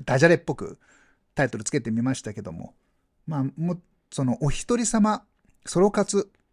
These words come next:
というところをテーマにちょっとお話ししていこうと思います。もともと、えー、トロロンも二人で始めた番組で、えー、その前にね、自分が、えー、クロス、クロスじゃない、えー、スタンドエフエム、クロスエフエムは、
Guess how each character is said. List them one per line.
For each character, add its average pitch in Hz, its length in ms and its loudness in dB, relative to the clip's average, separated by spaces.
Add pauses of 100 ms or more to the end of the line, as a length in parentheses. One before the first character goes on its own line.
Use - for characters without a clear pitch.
(140)
と - 60 0
い 180 100 6
う 175 80 2
と 196 180 0
こ 190 120 2
ろ 135 80 6
を 107 40 0
テ 135 180 0
ー - 20 0
マ 107 100 0
に 101 60 -4
ち - 80 -8
ょ - 20 -6
っ 110 60 -6
と 113 80 -4
お - 20 -6
話 110 300 -6
し - 40 -10
し - 40 -12
て 101 100 -8
い 104 60 -10
こ 101 100 -12
う 98 60 -12
と - 80 -12
思 67 100 -8
い - 60 -10
ま - 100 -14
す。 - 220 -12 (600)
も 151 120 -2
と 196 80 4
も 202 100 6
と、 196 380 4 (260)
え 160 220 -4
ー、 143 40 -4
ト 165 140 2
ロ 143 80 4
ロ 120 80 0
ン 107 100 2
も 92 220 -6
二 - 220 0
人 120 100 -2
で 90 300 -8
始 117 240 -4
め 110 120 -2
た 104 260 -10 (180)
番 113 180 0
組 104 220 -4
で、 87 200 -12 (520)
え 113 480 -8
ー、 - 0 - (500)
そ 220 140 4
の 262 80 8
前 277 160 6
に 117 80 4
ね、 113 240 -2 (180)
自 135 140 0
分 165 680 0
が、 202 300 0 (280)
え 95 440 -10
ー、 - 100 -20
ク - 100 -4
ロ 170 120 2
ス、 - 160 -12 (240)
ク - 80 -4
ロ 139 80 2
ス - 20 -4
じ - 60 -2
ゃ 104 40 -2
な 98 60 -6
い、 - 80 -12
え - 40 -10 (120)
ー、 123 60 0
ス - 80 -2
タ 190 100 4
ン 196 60 6
ド 190 80 6
エ - 20 4
フ - 140 0
エ - 20 6
ム、 - 140 0 (340)
ク - 100 0
ロ 185 60 10
ス 175 140 4
エ 147 40 6
フ - 120 8
エ - 20 10
ム 117 140 10
は、 - 180 -4